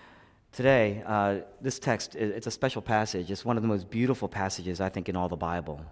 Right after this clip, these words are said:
And we're gonna look into two things. One, our barriers, <laughs> Abram's barriers, which are really our barriers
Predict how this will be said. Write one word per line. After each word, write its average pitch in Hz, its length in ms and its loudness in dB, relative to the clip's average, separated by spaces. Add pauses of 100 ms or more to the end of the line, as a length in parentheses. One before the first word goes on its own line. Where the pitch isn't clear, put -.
(140)
And 101 140 -4
we're 104 60 0
gonna 107 160 2
look 104 160 0
into 98 160 -4
two - 260 -6
things. 76 500 -6 (840)
One, 127 420 4 (640)
our 123 100 6
barriers, 110 880 0
<laughs> - 60 -14
Abram's 151 400 0
barriers, 107 420 2
which 123 140 -4
are 123 60 -2
really 131 320 2
our 113 240 4
barriers 104 580 0